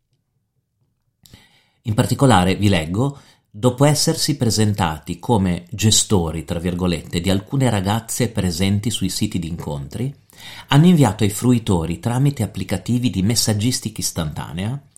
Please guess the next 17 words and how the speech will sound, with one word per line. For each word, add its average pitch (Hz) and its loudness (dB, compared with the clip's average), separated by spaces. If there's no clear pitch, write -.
una 131 4
serie 143 2
di 101 -2
minacce 151 0
con 117 0
la 123 0
scusa 95 -4
di 92 0
aver 98 -2
fatto 117 -4
perdere 107 0
del 87 -2
tempo 80 -6
e 104 -12
quindi 104 -2
degli 110 0
introiti 98 -2